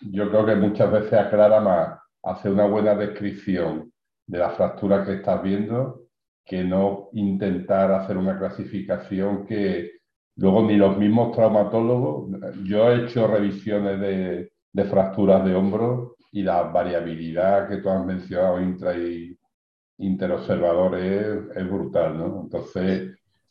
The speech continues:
eh, yo mi consejo es que no nos agobiemos con las clasificaciones y que hagamos una buena lectura sistemática. Es verdad que el informe estructurado es difícil, pero responder, el artículo este de Radiographic que has mencionado está muy bien porque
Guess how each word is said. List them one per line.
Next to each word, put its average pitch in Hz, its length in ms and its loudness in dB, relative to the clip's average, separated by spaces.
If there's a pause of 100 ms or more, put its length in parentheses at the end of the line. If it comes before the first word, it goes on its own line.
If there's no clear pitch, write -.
(140)
eh, 87 420 -8 (280)
yo 104 140 0
mi 113 120 4
consejo 117 480 4
es - 60 -2
que 113 60 2
no 107 140 4
nos 107 120 6
agobiemos 101 720 4
con 101 160 0
las 92 200 -2
clasificaciones 98 1120 -6 (300)
y - 160 -10
que - 100 -6
hagamos 87 300 2
una 95 180 4
buena 95 320 2
lectura 104 840 0 (180)
sistemática. 117 1200 2
Es 107 80 0
verdad 110 240 2
que 113 60 -2
el 113 120 0
informe 107 300 -4
estructurado 104 600 0
es 101 80 -2
difícil, 123 520 -4
pero 87 580 -4 (220)
responder, 98 760 0
el 107 120 0
artículo 113 400 -2
este 117 160 -2
de 113 60 0
Radiographic 110 680 -2
que 107 80 -4
has 95 100 -4
mencionado 98 480 -2
está - 180 -2
muy 92 160 -2
bien 98 280 -4
porque 85 720 -8